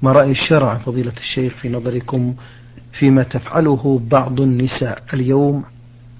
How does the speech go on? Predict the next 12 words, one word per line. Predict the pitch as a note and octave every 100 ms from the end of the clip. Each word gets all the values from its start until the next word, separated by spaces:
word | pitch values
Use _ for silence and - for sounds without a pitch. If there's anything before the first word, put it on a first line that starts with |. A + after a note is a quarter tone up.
| -
حيث | C#3+ C3+ D3+
أنها | E3 D#3 C#3+ C#3 C#3 -
إذا | B2+ B2
رزقت | D3 C#3 C#3 C3+ - E3
إحدى | - B2 A#2 - - -
صديقاتها | C3+ C3+ - C3+ C3 A#2+ A2+
بمولود | C3 C#3 C3 C3+ C3+ C3 - - -
تقوم | D#3 D3 C#3+ C3+
بإعطائها | B2 A2 - C#3 C3 C#3 B2+ C3 B2+
بما | C3+ A#2 B2
يسمى | A2+ - C3 B2+
بالحفالة، | A#2 A2 - D3 C3+ A2+